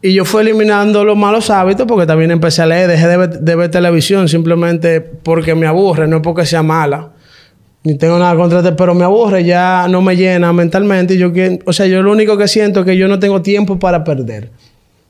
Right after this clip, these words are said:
Yo no tengo tiempo para perder. A mí me gusta mi tiempo in-, invertirlo en cosas que me den satisfacción. A mí.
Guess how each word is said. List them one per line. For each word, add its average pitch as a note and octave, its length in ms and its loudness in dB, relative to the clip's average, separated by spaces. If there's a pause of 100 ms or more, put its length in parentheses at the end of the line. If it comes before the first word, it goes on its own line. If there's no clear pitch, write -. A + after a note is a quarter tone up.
(120)
Yo E3+ 280 0
no G#3 120 0
tengo F#3+ 200 0
tiempo F#3 240 -2
para F3+ 240 0
perder. D#3+ 220 0
A E3 40 2
mí F#3+ 80 2
me G#3+ 80 2
gusta A3 240 0
mi G#3 120 0
tiempo G#3 380 0
in-, F#3 160 -2
invertirlo F#3 420 0
en G3 60 0
cosas G3 260 0
que F#3+ 80 0
me F#3 140 2
den G3 120 2
satisfacción. D#3 920 -2 (300)
A D#3+ 180 0
mí. D#3+ 360 -2